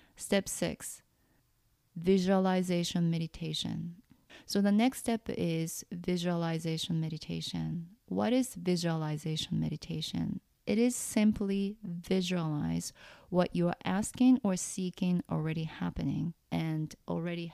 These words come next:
having it in your life, living with it, experiencing it in your life. For example, let's say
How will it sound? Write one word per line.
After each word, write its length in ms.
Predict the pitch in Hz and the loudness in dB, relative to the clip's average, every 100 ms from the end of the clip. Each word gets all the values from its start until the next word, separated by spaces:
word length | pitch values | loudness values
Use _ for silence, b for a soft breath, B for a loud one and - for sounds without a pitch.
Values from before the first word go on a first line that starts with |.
| - | -8
having 340 | 226 220 208 180 | -6 0 2 2
it 180 | 160 - | 0 -2
in 200 | 160 156 | 0 2
your 160 | 151 | 0
life, 340 | 147 143 151 - | -2 -4 -6 -6
living 520 | 175 185 208 202 175 | -2 2 4 4 2
with 160 | 156 156 | 0 -4
it, 200 | 156 - | -8 -6
experiencing 920 | 170 - - 196 196 190 185 170 160 | -8 -6 -6 -2 0 2 2 0 -2
it 160 | 151 151 | -2 -2
in 160 | 170 165 | -2 0
your 200 | 160 151 | 0 -2
life. 320 | 147 139 160 - | -6 -8 -10 -6
For 120 | 175 | -4
example, 540 | 170 185 190 180 165 160 | -2 0 2 2 0 -2
let's 240 | 170 - | -4 -6
say 400 | - 165 160 | -6 -4 -4